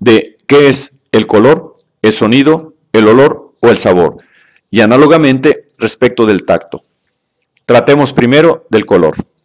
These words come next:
Cada uno de estos términos se emplea en dos sentidos, como actual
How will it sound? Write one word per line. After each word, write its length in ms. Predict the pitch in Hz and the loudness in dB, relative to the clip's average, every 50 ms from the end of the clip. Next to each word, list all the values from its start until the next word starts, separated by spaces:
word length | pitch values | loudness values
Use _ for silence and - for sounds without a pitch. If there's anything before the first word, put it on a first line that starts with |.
| _ _ _ _ _ _ _ _ _ _ _ _ _ _ _ _ _ _ _ _ _ _ _ _ _ _ _ _ _ _ _ _ _ _ _ | _ _ _ _ _ _ _ _ _ _ _ _ _ _ _ _ _ _ _ _ _ _ _ _ _ _ _ _ _ _ _ _ _ _ _
Cada 280 | _ - 151 165 175 170 | _ 0 0 2 2 2
uno 200 | 180 180 175 165 | 2 2 2 2
de 100 | 151 170 | 2 2
estos 280 | 160 160 - 143 127 - | 0 0 0 -2 0 0
términos 460 | - 156 165 165 170 175 180 180 - | 2 2 2 2 0 -2 -2 -2 0
se 80 | - | -2
emplea 440 | 127 113 - - 139 147 156 - - - | -2 -2 -2 0 2 2 2 0 0 -4
en 120 | 131 123 | -4 0
dos 140 | 120 131 123 | 0 0 0
sentidos, 640 | - 135 110 - 110 98 82 71 80 - - - - _ _ _ _ _ _ _ _ _ _ | 0 -2 -4 -2 -2 -2 -2 -2 -4 -8 -10 -16 -20 _ _ _ _ _ _ _ _ _ _
como 220 | - 117 120 117 | -2 0 2 2
actual 640 | 110 - - - 147 156 170 175 170 - - - | 0 0 0 2 2 4 2 2 0 -4 -12 -20